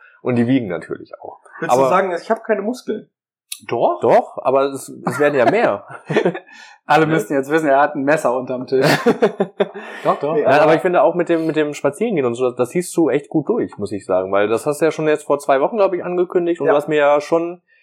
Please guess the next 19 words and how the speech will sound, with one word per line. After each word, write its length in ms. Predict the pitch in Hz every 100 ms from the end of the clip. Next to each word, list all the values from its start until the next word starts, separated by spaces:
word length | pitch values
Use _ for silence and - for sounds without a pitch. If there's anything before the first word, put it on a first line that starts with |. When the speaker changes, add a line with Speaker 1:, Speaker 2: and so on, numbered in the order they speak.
| _ -
Speaker 1:
auch 220 | 120 135
als 240 | 120 131 -
wir 80 |
uns 140 | 139 131
hier 80 | 143
mal 180 | 127
so 160 | 120 156
gesehen 380 | 160 139 143 139
haben, 260 | 135 131 131
hast 140 | 131
du 60 | 135
mir 80 |
auch 100 | 139
schon 160 | - 170
gesagt, 320 | 110 104 101
so, 140 | - 120
hier, 140 | 170
guck 120 | 170
mal, 440 | 175 156 156 147